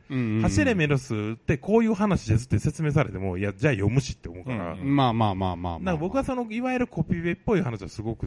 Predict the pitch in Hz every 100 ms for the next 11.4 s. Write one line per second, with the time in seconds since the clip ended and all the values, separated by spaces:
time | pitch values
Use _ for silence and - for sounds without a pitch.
0 | 80 - 110 82 82 90 - 87 85 131
1 | 98 85 - _ _ - 208 233 208 214
2 | 180 180 135 87 - _ _ _ _ _
3 | - - 233 202 131 120 131 117 107 -
4 | - 120 147 147 123 123 123 110 107 101
5 | 98 92 104 123 107 98 98 87 - -
6 | - 147 - - - 220 147 151 - 110
7 | 131 127 101 - 98 - 110 127 127 151
8 | 143 147 123 113 82 76 87 - 165 131
9 | 113 - 95 220 175 160 101 - 175 196
10 | - 131 165 220 185 147 165 104 82 82
11 | - 82 104